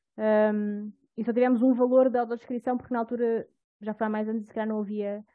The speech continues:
não havia tanto, tantas pessoas a fazer. E ainda assim tivemos muito, eu acho que as respostas desse inquérito foram poucas, foram tipo quarenta, se não estou em erro, de como me lembro muito vagamente. Ahm, e eu lembro-me que nós também não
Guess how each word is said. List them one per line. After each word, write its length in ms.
não 100
havia 220
tanto, 680
tantas 240
pessoas 220
a 40
fazer. 380
E 80
ainda 140
assim 160
tivemos 260
muito, 260
eu 140
acho 160
que 100
as 160
respostas 400
desse 260
inquérito 360
foram 160
poucas, 320
foram 240
tipo 180
quarenta, 480
se 80
não 60
estou 160
em 160
erro, 160
de 80
como 400
me 260
lembro 240
muito 200
vagamente. 440
Ahm, 640
e 60
eu 100
lembro-me 320
que 80
nós 160
também 280
não 360